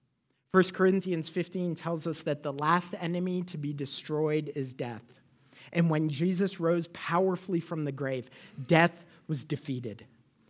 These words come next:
It had met its match. I love the movie depiction of The Lion, the Witch, and the Wardrobe when Aslan shows up on the battlefield, the resurrected Aslan,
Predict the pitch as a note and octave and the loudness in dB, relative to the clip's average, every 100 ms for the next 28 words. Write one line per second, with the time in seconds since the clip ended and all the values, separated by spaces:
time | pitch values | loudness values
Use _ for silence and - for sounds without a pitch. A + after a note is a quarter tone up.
0 | - F3 E3+ D3 C#3+ D#3 E3 - D3 - | 0 4 4 4 4 4 2 -2 -10 -8
1 | C#3 C3 C3 A#2+ - - _ _ _ _ | -6 -6 -8 -12 -18 -20 _ _ _ _
2 | _ - _ _ F3 F3 F3+ F#3+ G3 G3+ | _ -20 _ _ 0 2 8 10 10 8
3 | E3+ F#3 F3 F#3+ G3 G3 - G3+ - A3 | 4 4 6 6 4 2 2 -2 -2 -2
4 | F#3+ E3 D#3 E3 F3 F3 E3+ F#3 E3+ D3+ | 0 2 4 4 2 -2 -2 -2 0 2
5 | D#3+ E3+ F#3+ E3+ D#3 D#3+ E3+ F3 F#3+ F3 | 2 4 4 4 2 6 6 6 2 2
6 | F#3+ E3+ F3 F3 F#3 D3 C#3+ D#3+ E3+ G#3 | 2 4 2 4 0 4 4 4 2 2
7 | F#3+ F3 D#3 F3 F3 F#3 F3+ - F#3 E3 | 4 4 6 6 6 6 6 6 2 6
8 | F3 F#3 G3 G#3+ | 6 6 2 -2